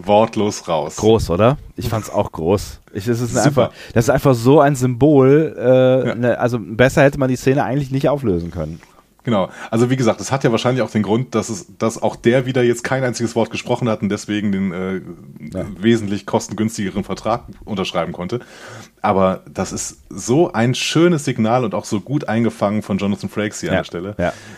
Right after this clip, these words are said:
Speaker 1: Ähm,
Speaker 2: Der, ne, er geht ja auch
Speaker 1: großartig.
Speaker 2: einmal so mittendurch, ne? Also er, er, er muss ja quasi zwischen Picard und Satie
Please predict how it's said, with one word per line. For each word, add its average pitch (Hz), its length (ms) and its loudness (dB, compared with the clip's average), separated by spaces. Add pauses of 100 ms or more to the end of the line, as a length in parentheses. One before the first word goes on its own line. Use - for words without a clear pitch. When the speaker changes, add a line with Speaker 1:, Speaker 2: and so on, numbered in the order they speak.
(160)
Speaker 1:
Ähm, 92 420 -2
Speaker 2:
Der, 95 220 -2
ne, 110 160 4
er 110 80 4
geht 117 180 2
ja 113 80 6
auch 87 40 4
Speaker 1:
großartig. 98 100 0
Speaker 2:
einmal 110 160 2
so 104 80 0
mittendurch, 98 640 -2
ne? 82 100 -6
Also 87 160 -2
er, 85 280 0
er, 87 140 -8
er 90 220 -4
muss 107 240 0
ja 117 80 4
quasi 98 400 2
zwischen 113 640 -2
Picard 101 580 -2
und 95 120 -8
Satie 101 520 -2